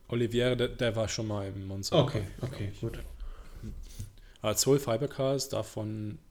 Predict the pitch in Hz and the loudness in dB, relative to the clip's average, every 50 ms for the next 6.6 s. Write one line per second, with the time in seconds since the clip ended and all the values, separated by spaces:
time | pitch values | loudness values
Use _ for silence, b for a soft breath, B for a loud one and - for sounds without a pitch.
0 | - - 110 107 104 104 104 101 104 104 - - - - 104 101 98 98 95 92 | -14 -8 -6 -4 -2 -2 -2 -4 -4 -6 -8 -12 -12 -10 -8 -6 -6 -6 -6 -6
1 | 95 92 92 95 104 - - - - - - - - - - - 107 107 107 107 | -8 -8 -8 -10 -12 -16 -20 -20 -20 -18 -14 -12 -12 -12 -10 -10 -8 -6 -4 -2
2 | 101 104 107 110 110 110 120 - - - - - - - 113 104 98 - - - | -2 -2 -2 -2 -4 -6 -8 -10 -14 -18 -20 -20 -16 -8 -6 -6 -6 -6 -6 -6
3 | - - - - 123 127 139 143 147 143 - - - - - - 110 104 104 101 | -6 -6 -6 -6 -6 -4 -2 -2 0 10 12 12 12 12 8 2 0 -2 -6 -6
4 | - - 101 104 98 95 98 101 98 95 - - - - - - - 107 101 101 | -8 -8 -6 -2 -2 0 0 0 -2 -4 -6 -8 -12 -16 -12 -10 -8 -6 -6 -6
5 | 98 107 - - 113 117 117 - 131 127 - - - 127 123 123 131 - - - | -6 -6 -8 -8 -8 -8 -6 -6 -6 -6 -8 -8 -12 -12 -12 -12 -12 -16 -20 -20
6 | - - - - 107 101 98 101 104 101 98 101 | -20 -20 -16 -10 -8 -6 -6 -6 -6 -6 -8 -8